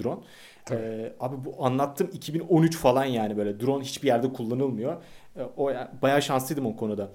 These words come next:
Speaker 2: Drone'u
Speaker 1: D J
Speaker 2: çalıştığın
Speaker 1: Oz-
Speaker 2: dükkanı sahibi mi icat etti ama iki bin on üçte ne drone'u lan?
Speaker 1: Abi yani şöyle bir şey de var. Mesela D J Ozmo'lar falan filan vardı ya böyle işte
Speaker 2: Hı hı.
Speaker 1: telefon takabildiklerin ya da direkt kendisi dört K çekenler falan.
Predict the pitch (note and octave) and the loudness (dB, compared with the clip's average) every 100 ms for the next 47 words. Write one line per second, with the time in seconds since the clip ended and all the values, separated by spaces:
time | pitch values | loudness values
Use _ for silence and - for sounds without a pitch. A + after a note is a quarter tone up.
0 | C#3 E3 F3 F#3+ E3+ E3+ D#3+ G3+ G3 F3+ | 6 10 10 10 10 12 12 10 10 10
1 | F#3+ G3 G3+ F3 F3+ F#3+ A3 F#3+ D#3+ F3 | 10 10 8 8 10 12 12 10 8 8
2 | E3 - F3+ F3 - F3+ F3+ F3+ E3+ F#3 | 8 8 6 6 8 8 8 8 8 8
3 | F3+ F#3+ D3 D3 - - - - - _ | 8 6 6 0 -6 -12 -12 -16 -20 _
4 | _ _ - _ _ - - B2+ D#3+ F3+ | _ _ -20 _ _ -20 -10 0 4 6
5 | F3+ F3 E3 E3 A3 G3+ C#3 C3 A2 C3 | 6 10 8 10 8 8 4 0 -2 2
6 | C#3+ E3+ C3+ D#3 E3 D#3+ D#3+ E3 E3 D#3+ | 4 6 6 6 6 4 4 2 0 0
7 | D#3+ D#3+ E3 E3 G#3 F3+ B2 A2+ - A2+ | -2 0 0 0 0 2 2 0 -4 -4
8 | B2 C#3+ C#3+ B2+ C#3 C3+ C3+ C3 B2+ - | -4 -2 0 0 -2 -4 0 0 0 -2
9 | B2+ B2+ B2 A#2+ B2 C3 B2+ A#2 - A#2+ | -2 0 0 0 0 -4 -4 -6 2 2
10 | - A2+ A#2+ A2 A2+ A2 - A#2+ | 2 -2 -4 -6 -8 -10 -12 -16